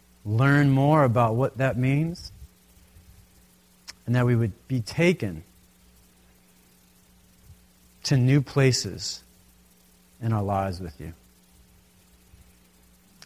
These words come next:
So, Holy Spirit, speak to our hearts. Help us to understand better what it means to successfully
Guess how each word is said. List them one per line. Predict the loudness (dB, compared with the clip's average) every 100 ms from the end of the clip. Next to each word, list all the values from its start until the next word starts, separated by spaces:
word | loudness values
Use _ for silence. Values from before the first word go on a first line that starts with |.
| -8
So, | 0
Holy | 0
Spirit, | 2 0 0
speak | -2 -6 -2 -2 -2
to | -2
our | 0
hearts. | 0 -2 -6 -16 -18 -20 -20 _ _ _ _ _ _ _ _ _ _ _ _ _ _
Help | -8 -4
us | -4
to | -6
understand | -4 -4 -4 -2 -2 0
better | 0 0 -2 -8 -16 -20 _ _ _ _ _ _ _ _ _ _ _ _ _ _ _ _ _ _
what | -2
it | 0
means | 2 0 0 0 -4 -8
to | -10 -10 -12 _ _ -20 _ _ _ _ _ _ _ _ _ _ _ _ _ _ _ _ _ _ _
successfully | -12 -6 0 2 4 4 0 -2 -2 -2